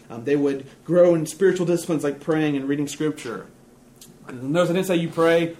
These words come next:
four times a day and read Scripture six times a day. I said you're, you're growing in praying, right? You're praying a little bit more now than you were last year. You're, you're reading Scripture a little bit more now than, than you were last year. Um, they have a s-, personal spiritual community in the church. They have friends in the church.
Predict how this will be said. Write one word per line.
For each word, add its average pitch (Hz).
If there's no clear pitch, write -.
four 175
times 165
a -
day 147
and 147
read 139
Scripture 185
six 202
times 139
a 127
day. 131
I -
said 156
you're, 170
you're 190
growing 220
in 131
praying, 120
right? 147
You're 170
praying 202
a -
little 214
bit 208
more 196
now 160
than 190
you 190
were 170
last 208
year. 135
You're, 147
you're 151
reading 170
Scripture 202
a 165
little 165
bit 151
more 151
now 139
than, 139
than 143
you 135
were 139
last 131
year. 120
Um, 127
they 151
have 156
a 165
s-, -
personal 208
spiritual 190
community 175
in 147
the 135
church. 170
They 160
have 143
friends 202
in 165
the 143
church. -